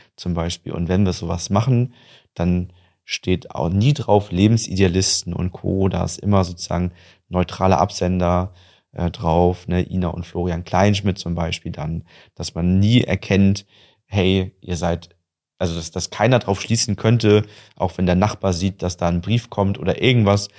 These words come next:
dass das von den Lebensidealisten ist, sodass keiner Rückschlüsse drauf ziehen kann, ähm, dass man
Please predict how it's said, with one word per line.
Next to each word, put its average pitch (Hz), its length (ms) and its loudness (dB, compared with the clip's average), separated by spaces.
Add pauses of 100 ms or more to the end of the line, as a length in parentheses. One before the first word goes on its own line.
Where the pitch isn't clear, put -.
(260)
dass - 180 0
das 92 160 -2
von 85 160 -6
den 87 100 2
Lebensidealisten 95 840 2
ist, 92 160 2
sodass 85 320 -2
keiner 98 480 2 (300)
Rückschlüsse 98 520 -2
drauf - 260 -6
ziehen 92 260 -2
kann, 87 320 -4 (440)
ähm, 85 260 -2
dass - 260 -4
man 85 300 -6